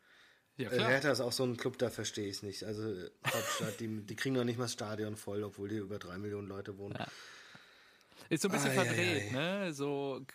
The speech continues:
Speaker 1: ich glaub, jetzt werden mich einige Berliner, äh, lynchen, aber ist so ein bisschen verdreht von wegen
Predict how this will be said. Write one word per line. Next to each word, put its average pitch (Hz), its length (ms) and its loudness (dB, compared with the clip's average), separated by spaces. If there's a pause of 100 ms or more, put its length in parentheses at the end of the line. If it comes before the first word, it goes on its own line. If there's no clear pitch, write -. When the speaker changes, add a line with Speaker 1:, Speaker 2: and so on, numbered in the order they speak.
(300)
Speaker 1:
ich - 80 -10
glaub, 131 260 0
jetzt 127 220 -2
werden 131 160 2
mich 131 220 -4
einige 139 300 0
Berliner, 127 600 -2
äh, 120 160 0
lynchen, 139 840 -2
aber 123 200 0
ist 127 120 -2
so 151 60 0
ein 143 40 -2
bisschen 139 240 -2
verdreht 127 400 0
von 120 180 -6
wegen 110 500 -4